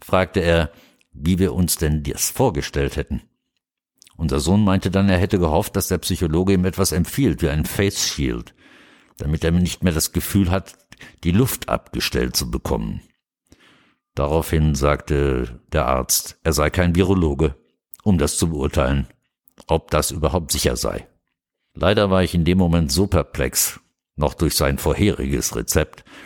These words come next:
dass ich nichts erwidern konnte, denn es gibt ja genügend Personen,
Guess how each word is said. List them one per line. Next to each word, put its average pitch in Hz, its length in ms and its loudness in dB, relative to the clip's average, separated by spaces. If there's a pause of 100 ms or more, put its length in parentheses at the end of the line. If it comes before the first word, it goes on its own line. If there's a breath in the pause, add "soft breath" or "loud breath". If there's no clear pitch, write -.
(140)
dass 71 140 -2
ich 64 140 -4
nichts - 260 -2
erwidern 67 440 0
konnte, 65 300 -4
denn 65 200 -2
es 65 120 0
gibt - 220 -4
ja 82 100 4
genügend 80 460 2
Personen, 73 540 2